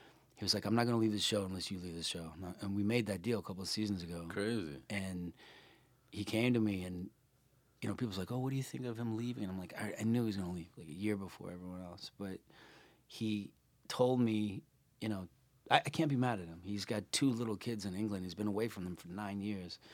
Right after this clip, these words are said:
Speaker 2: Shh.
Speaker 1: You know, so he, I, you know, I get it. And
Speaker 2: Yeah.
Speaker 1: he's such a good family man. But I, part of him being a good actor and being a, a good leader of a show is the fact that he has that side to him, you know. So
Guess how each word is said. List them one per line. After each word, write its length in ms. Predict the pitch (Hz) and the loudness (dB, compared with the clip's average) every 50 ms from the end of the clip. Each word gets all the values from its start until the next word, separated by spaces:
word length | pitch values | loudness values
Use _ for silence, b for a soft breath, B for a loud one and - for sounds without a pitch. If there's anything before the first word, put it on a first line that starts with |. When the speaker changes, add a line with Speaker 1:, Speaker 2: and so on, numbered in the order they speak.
| B B B B B B B B | B B B B B B B B
Speaker 2:
Shh. 200 | B - - - | B -4 -2 0
Speaker 1:
You 100 | 110 101 | 0 0
know, 160 | 98 95 95 95 | -2 -2 -2 0
so 400 | - - - 107 101 92 90 - _ _ _ | 2 4 4 4 4 2 -2 -6 _ _ _
he, 200 | - 110 123 - _ _ _ - | -6 -6 -6 -6 _ _ _ -4
I, 140 | 95 95 - | -4 -4 -2
you 140 | - 101 101 | -2 -2 -2
know, 40 | 95 | -2
I 40 | 92 | -2
get 220 | 87 92 101 95 | -2 -2 -2 -2
it. 140 | 85 - - _ _ _ - | -2 -6 -12 _ _ _ -6
And 100 | 104 90 | -2 2
Speaker 2:
Yeah. 80 | 90 | 6
Speaker 1:
he's 140 | 92 92 - - | 6 6 6 6
such 300 | - 139 139 123 - 113 | 6 6 6 4 4 0
a 40 | |
good 380 | 87 80 - 101 98 98 87 82 | -2 -2 -4 -2 -2 -2 -4 -6
family 400 | - - - 90 90 95 92 90 | -8 -6 -6 -4 -4 -4 -4 -4
man. 220 | 85 82 82 85 | -6 -6 -6 -2
But 120 | 85 110 113 | 0 2 2
I, 120 | 120 - - - | 2 0 0 0
part 260 | - 151 165 165 165 | 2 4 6 8 8
of 380 | 151 127 113 104 95 - - - b b b b b b b b b b b b b _ _ _ _ _ | 8 6 6 2 0 -4 -12 -18 b b b b b b b b b b b b b _ _ _ _ _
him 300 | - - - 131 131 123 | -10 0 2 4 4 6
being 240 | 113 117 110 101 101 | 6 6 6 6 4
a 60 | 95 | 0
good 160 | 87 95 98 101 | 0 -2 -2 0
actor 320 | 101 101 101 101 - 107 | 0 0 0 -2 -2 -6
and 220 | 95 95 95 87 | -4 -2 -4 -2
being 400 | 87 110 107 101 101 95 95 104 - - | 2 2 2 2 2 0 -2 -6 -8 -10
a, 40 | 104 | -8
a 20 | 90 | -6
good 160 | 101 98 95 | -4 -4 -2
leader 340 | 98 104 110 113 107 107 104 | 0 2 2 4 4 2 2
of 140 | 92 87 | 0 -2
a 40 | 87 | -2
show 380 | - - - 104 104 101 95 90 | -2 0 4 4 4 4 4 2
is 140 | 87 82 - | -2 -4 -6
the 60 | 85 | -6
fact 300 | - - 95 95 95 - | -4 -2 -2 -2 -2 -2
that 100 | - 85 | -6 -10
he 160 | 82 95 95 | -6 -4 -4
has 260 | 95 101 95 95 92 87 | -2 -2 -2 -2 -4 -4
that 180 | 92 92 - | -6 -4 -4
side 300 | - - 104 98 98 92 | -2 -2 -2 -2 -2 -4
to 60 | 87 | -6
him, 180 | 87 85 85 85 87 90 | -8 -8 -10 -10 -10 -8
you 120 | 92 90 | -6 -6
know. 200 | 87 87 90 92 - B B B B B B B B B B B B | -6 -6 -8 -10 -14 B B B B B B B B B B B B
So 420 | - - 107 95 92 87 87 90 | -2 0 0 0 -2 -2 -6 -8